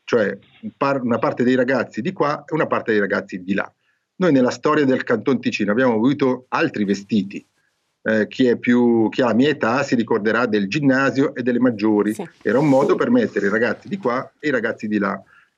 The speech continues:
Speaker 1: Poi è arrivata la scuola media e alla scuola media abbiamo avuto nel secondo biennio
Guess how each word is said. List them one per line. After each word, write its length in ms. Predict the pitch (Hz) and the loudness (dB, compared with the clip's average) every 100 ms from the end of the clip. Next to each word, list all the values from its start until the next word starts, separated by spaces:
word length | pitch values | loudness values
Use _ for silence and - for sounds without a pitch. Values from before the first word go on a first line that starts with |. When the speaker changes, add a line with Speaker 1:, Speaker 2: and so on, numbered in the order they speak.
| _ | _
Speaker 1:
Poi 160 | 190 | 0
è 40 | 196 | 2
arrivata 260 | 190 180 | 2 2
la 80 | 190 | 0
scuola 280 | 175 180 160 | 0 0 0
media 480 | 156 151 143 147 160 | 2 2 2 0 0
e 100 | 117 | -2
alla 80 | 110 | -2
scuola 240 | - 147 | 0 0
media 260 | 165 151 175 | 2 0 0
abbiamo 240 | 143 123 | 2 4
avuto 280 | 131 131 120 | 2 2 0
nel 120 | 110 | 0
secondo 340 | - 123 127 | -2 -2 -2
biennio 540 | 156 151 123 123 139 | 0 2 4 4 2